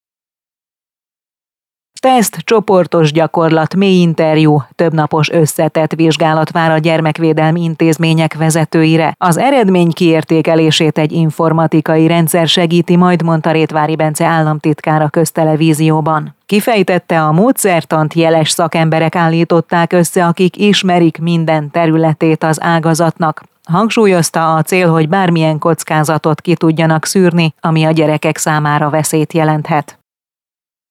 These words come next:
Segítséget kapnak a méhészek, több mint három milliárd forintban részesülhetnek, megjelent ugyanis a támogatási program rendeleti szabályozása.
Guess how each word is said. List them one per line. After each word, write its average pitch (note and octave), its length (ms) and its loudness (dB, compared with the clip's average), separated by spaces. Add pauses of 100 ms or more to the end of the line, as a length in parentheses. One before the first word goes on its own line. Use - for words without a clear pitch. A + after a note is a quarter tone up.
(600)
Segítséget E3+ 800 0
kapnak F3+ 400 -2
a F#3 80 0
méhészek, F#3 720 2
több G#3+ 200 -2
mint G3+ 180 0
három A3 340 0
milliárd E3 500 2
forintban D#3+ 640 -2
részesülhetnek, D#3+ 1040 0
megjelent E3 560 2
ugyanis E3+ 420 0
a E3+ 80 2
támogatási E3+ 880 0
program D#3 500 -2
rendeleti D#3+ 600 -2
szabályozása. D#3 1040 -2